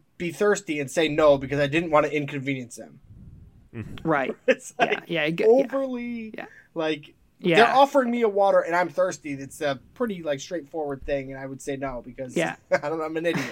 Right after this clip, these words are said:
Speaker 2: I,
Speaker 3: Yeah,
Speaker 2: I, I
Speaker 3: it's
Speaker 2: can't
Speaker 3: okay.
Speaker 2: wait to flash forward a year from today where me and, where, where me and Nate are, like, hanging out every day
Speaker 3: <laughs> Mm.
Speaker 2: and, like, going on adventures. It's gonna be really awesome.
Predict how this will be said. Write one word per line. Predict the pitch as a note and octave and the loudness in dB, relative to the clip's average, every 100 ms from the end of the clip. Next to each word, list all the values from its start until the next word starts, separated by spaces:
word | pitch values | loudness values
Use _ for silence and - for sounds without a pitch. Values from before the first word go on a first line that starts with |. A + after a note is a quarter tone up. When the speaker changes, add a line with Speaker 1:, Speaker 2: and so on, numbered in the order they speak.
| - - - _ - - _ _ _ - | -12 -16 -20 _ -20 -20 _ _ _ 4
Speaker 2:
I, | C3 F3+ | 6 6
Speaker 3:
Yeah, | D#3 C3 - - | 2 -2 -2 4
Speaker 2:
I, | |
I | D3 | 6
Speaker 3:
it's | - | 8
Speaker 2:
can't | F#3+ | 6
Speaker 3:
okay. | B2+ | 8
Speaker 2:
wait | B2+ C3 - | 8 6 4
to | - G#2+ | 0 0
flash | A#2 G#2+ G#2 | 2 2 4
forward | - G#2 G2 | 8 8 8
a | |
year | F2+ F2 F#2+ | 4 4 4
from | G2+ G2 F2+ | 4 2 0
today | - G2 F2 F2 F#2+ F#2+ _ - | -2 0 2 2 0 -2 _ 2
where | G2+ F#2 | 4 6
me | F2+ F#2 F#2 | 4 0 -2
and, | F#2+ - | -4 0
where, | G2 F#2+ F#2 F#2 | 2 4 2 0
where | - G2 F#2 D#2+ - | 2 2 2 -2 -10
me | A2 A2+ | -2 2
and | A2 G2+ | 2 2
Nate | G2 G2 - _ - | 0 0 -2 _ -4
are, | E2+ E2 | -2 0
like, | D#2 E2 | -2 -6
hanging | - F#2+ F2+ E2+ | -4 -4 -4 0
out | A#2 A#2+ A#2 | 2 2 2
every | G#2+ A2+ | 4 4
day | G#2+ G#2 G2+ F#2 F#2 | 6 6 6 4 6
Speaker 3:
<laughs> | F2+ C#4 F4 | 4 4 2
Mm. | F3+ E3 D3 - | 4 2 0 0
Speaker 2:
and, | G#2 F#2+ F2+ F2 F2 E2+ | 4 4 2 0 -4 -4
like, | G2 F2+ F2 _ | -2 -2 -4 _
going | G#2+ G2+ F#2+ | 2 2 0
on | F2 | -4
adventures. | E2+ F2 A#2 A2+ - G#2+ G2+ G2 | -2 0 0 2 4 4 4 2
It's | B2 | 0
gonna | C#3 | 2
be | |
really | G2 G2 F#2 E2 | 2 0 -2 -4
awesome. | D2 C2 - G1+ | -4 -6 -6 -12